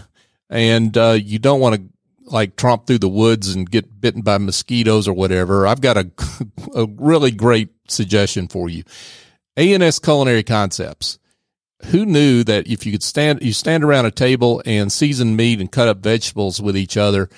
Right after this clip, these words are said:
you could build some camaraderie? Well, that's what they do at A and S Culinary Concepts. Oh, sure, they've got corporate catering and, uh, they've got, uh,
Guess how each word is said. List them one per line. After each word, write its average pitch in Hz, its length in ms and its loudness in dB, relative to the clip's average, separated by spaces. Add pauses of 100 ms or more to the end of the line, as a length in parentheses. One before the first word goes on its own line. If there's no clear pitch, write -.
(260)
you 120 120 -8
could 113 180 -2
build 156 220 2
some 160 180 -4
camaraderie? 160 760 2
Well, 110 160 -6
that's 143 260 0
what 170 140 2
they 160 120 2
do 147 440 2
at 117 220 2
A 135 200 0
and 127 100 0
S 117 220 0
Culinary 107 460 -2
Concepts. 156 640 -4 (480)
Oh, 156 180 4
sure, 117 360 2
they've 117 240 0
got 113 420 -2
corporate 117 400 0
catering 113 580 0
and, 92 240 -4 (440)
uh, 104 200 2
they've 113 220 0
got, 113 360 2
uh, 107 300 2